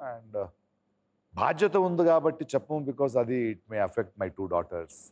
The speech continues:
and, uh, చుట్టూ ఉన్న ఫ్రెండ్స్. బ్రతకాల్సింది నేను తను, బ్రతకలేవన్నప్పుడు ప్రపంచానికి అబద్ధం చెప్తూ బ్రతకడం కన్నా, పిల్లలకి అబద్ధం చెప్తూ చంపుకోవడం కన్నా సపరేట్గా బ్రతుకుతున్నాం, హ్యాపీగా ఉన్నాం.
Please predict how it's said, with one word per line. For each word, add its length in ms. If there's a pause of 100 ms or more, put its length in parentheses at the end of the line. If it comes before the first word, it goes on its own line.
(340)
and, 460
uh, 160
చుట్టూ 380
ఉన్న 140
ఫ్రెండ్స్. 640 (720)
బ్రతకాల్సింది 720
నేను 260
తను, 340 (880)
బ్రతకలేవన్నప్పుడు 880
ప్రపంచానికి 680
అబద్ధం 420
చెప్తూ 340
బ్రతకడం 460
కన్నా, 280 (960)
పిల్లలకి 340
అబద్ధం 340
చెప్తూ 360
చంపుకోవడం 600
కన్నా 340 (840)
సపరేట్గా 400
బ్రతుకుతున్నాం, 520
హ్యాపీగా 360
ఉన్నాం. 200